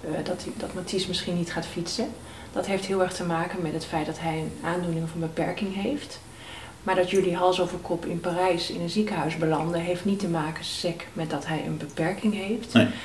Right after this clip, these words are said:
Speaker 1: maar specifiek met zijn epilepsie.
Speaker 2: Ja.
Speaker 1: Zien jullie dat ook zo als dat het twee aspecten zijn?
Speaker 2: Ja, het zijn twee aspecten.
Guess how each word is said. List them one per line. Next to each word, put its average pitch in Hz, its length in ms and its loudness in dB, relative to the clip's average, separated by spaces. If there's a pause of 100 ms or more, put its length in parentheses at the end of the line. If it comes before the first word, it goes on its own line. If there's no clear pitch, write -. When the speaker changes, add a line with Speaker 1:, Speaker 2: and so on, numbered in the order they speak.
(140)
Speaker 1:
maar 175 300 2
specifiek 180 560 0
met 175 140 0
zijn 165 220 -2
epilepsie. 165 640 0 (160)
Speaker 2:
Ja. - 280 10 (760)
Speaker 1:
Zien 214 340 8
jullie 190 160 10
dat 170 220 6
ook 185 200 6
zo 170 260 6
als - 240 0
dat 165 160 2
het - 300 -4 (680)
twee 170 480 4 (960)
aspecten - 560 4
zijn? 190 220 4
Speaker 2:
Ja, 90 180 12
het 87 120 10
zijn 101 140 6
twee 101 180 12
aspecten. 104 560 10